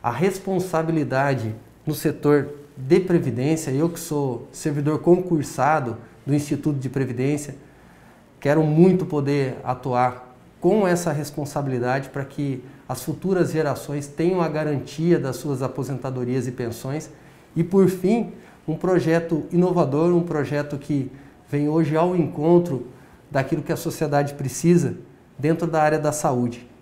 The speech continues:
que é o combate à depressão e às doenças decorrentes da depressão.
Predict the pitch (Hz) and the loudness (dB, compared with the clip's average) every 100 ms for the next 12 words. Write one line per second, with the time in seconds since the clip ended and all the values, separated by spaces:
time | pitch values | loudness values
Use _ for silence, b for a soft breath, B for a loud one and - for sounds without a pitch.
0 | - 143 139 139 147 143 131 156 165 - | -6 -2 -2 0 0 2 2 2 0 -2
1 | 170 - 143 143 160 156 139 - 147 165 | -4 -2 -4 -2 -2 -2 -4 -4 -2 -2
2 | 175 170 165 165 175 185 180 180 180 147 | -2 0 0 2 4 4 4 2 0 0
3 | 147 143 139 139 143 131 131 135 120 107 | 0 0 0 0 -2 -4 -2 -4 -6 -8